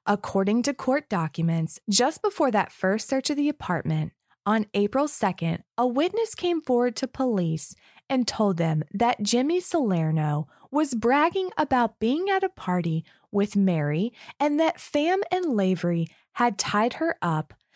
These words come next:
beat her in a bathtub, and later hid her body in a mattress,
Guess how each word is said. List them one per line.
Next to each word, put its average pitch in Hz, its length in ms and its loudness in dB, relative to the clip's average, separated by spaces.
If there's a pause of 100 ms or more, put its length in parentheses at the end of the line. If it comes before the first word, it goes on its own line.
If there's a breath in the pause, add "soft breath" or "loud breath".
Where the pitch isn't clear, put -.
(260 soft breath)
beat 254 280 0
her 349 180 -2
in 339 180 0
a 330 60 2
bathtub, 170 800 -2 (340 soft breath)
and 302 260 2
later 320 360 2
hid 285 280 -2
her 277 200 -2
body 185 440 0
in 190 120 2
a 202 80 2
mattress, 175 800 0